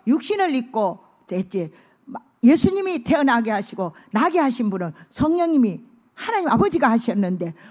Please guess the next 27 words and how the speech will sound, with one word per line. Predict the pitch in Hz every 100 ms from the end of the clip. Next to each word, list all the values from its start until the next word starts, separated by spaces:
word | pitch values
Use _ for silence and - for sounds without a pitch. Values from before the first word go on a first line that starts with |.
| -
어떻게 | 359 427 370
내가 | 320 320 269 -
이걸 | 262 302
할 | 269 240
수가 | - 233
있습니까?" | 196 - 214 226 175 160 226 233
말도 | 196 302 339 403
안 | 311
되는 | 302 277
소리 | 247 240
하지 | 254 262
마세요. | 277 208 240 285 220 - _ _ _ _
기도 | - 415 440
중에 | 359 381 392
이 | 381 370
말씀을 | 370 240 349 359
계속 | 330 381 370 -
주시는 | 302 233 233 202
거예요. | 131 117 175 _ _ _ _ _ _ _ _ _ -
그런데 | 226 196 185 170 185 _ _ _ -
그 | 214
다음에 | 202 185 175 160 160 _ -
하나님이 | 180 160 165 170 _ _ -
"내가 | 202 180
너를 | 175 160 165 170
예수를 | 202 233 247 262 240
낳는 | 208 202 208